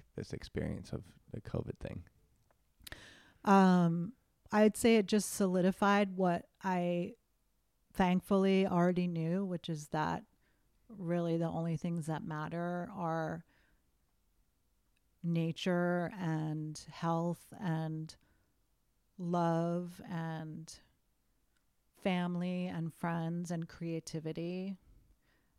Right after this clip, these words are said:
Speaker 2: Those are the things that really, those are the only things that matter. Those are the things that are most important. And it just reiterated, re-,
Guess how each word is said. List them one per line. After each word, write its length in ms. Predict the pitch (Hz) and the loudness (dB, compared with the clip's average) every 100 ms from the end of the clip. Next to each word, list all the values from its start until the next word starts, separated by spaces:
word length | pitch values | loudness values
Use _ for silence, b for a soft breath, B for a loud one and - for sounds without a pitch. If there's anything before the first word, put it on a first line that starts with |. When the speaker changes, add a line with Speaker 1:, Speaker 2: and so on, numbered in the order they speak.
| _ | _
Speaker 2:
Those 300 | 185 180 180 | 2 4 2
are 60 | |
the 100 | 170 | 0
things 360 | 170 175 175 170 | -2 -2 -4 -4
that 180 | 165 165 | -4 -6
really, 600 | 165 165 156 156 156 151 240 _ _ _ _ _ _ _ _ _ _ _ _ _ _ _ | -4 -4 -4 -6 -6 -10 -18 _ _ _ _ _ _ _ _ _ _ _ _ _ _ _
those 240 | 175 190 190 | -2 -2 0
are 40 | |
the 60 | 190 | -2
only 240 | 160 160 | -4 -6
things 220 | 147 160 143 | -8 -10 -10
that 100 | 147 | -10
matter. 400 | 147 143 - 170 _ _ _ _ _ _ | -10 -10 -14 -20 _ _ _ _ _ _
Those 180 | 185 185 | -2 0
are 60 | 180 | 0
the 120 | 180 | 0
things 260 | 175 170 | -2 -4
that 120 | 156 151 | -4 -6
are 80 | |
most 260 | 156 156 - | -6 -8 -8
important. 540 | 156 139 156 156 180 214 _ _ b b b b - | -10 -8 -8 -8 -10 -14 _ _ b b b b -8
And 180 | 170 | -6
it 80 | 160 | -4
just 220 | 143 160 | -6 -8
reiterated, 560 | 160 147 135 - - - _ 269 _ 254 269 _ 160 | -8 -8 -10 -14 -20 -20 _ _ _ -20 -20 _ -14
re-, 280 | 160 151 | -12 -12